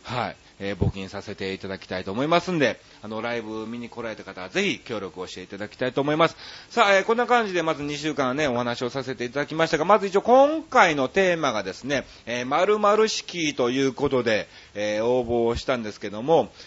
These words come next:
まあ、あの、一応僕ね、あれ先週も話したっけ？卒業式で、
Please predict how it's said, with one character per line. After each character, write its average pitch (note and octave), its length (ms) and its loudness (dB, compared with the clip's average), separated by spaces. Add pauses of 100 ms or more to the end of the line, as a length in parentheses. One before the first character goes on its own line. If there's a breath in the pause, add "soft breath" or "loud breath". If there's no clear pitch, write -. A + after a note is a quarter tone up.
(340 loud breath)
ま A#3 160 6
あ、 A#3+ 60 8
あ G#3 40 4
の、 F#3 440 4
一 G#3+ 100 -4
応 D#4+ 60 2
僕 C4+ 240 2
ね、 A#3+ 280 0 (340)
あ D3+ 40 -2
れ E3+ 100 0
先 C#4+ 240 -6
週 E4+ 140 -8
も A3+ 80 -4
話 B3+ 300 -4
し - 20 -10
た D#3+ 60 -2
っ C#3 140 -8
け？ G2+ 220 -4 (320 soft breath)
卒 A3+ 340 0
業 D4+ 200 2
式 - 260 -10
で、 D#3 340 6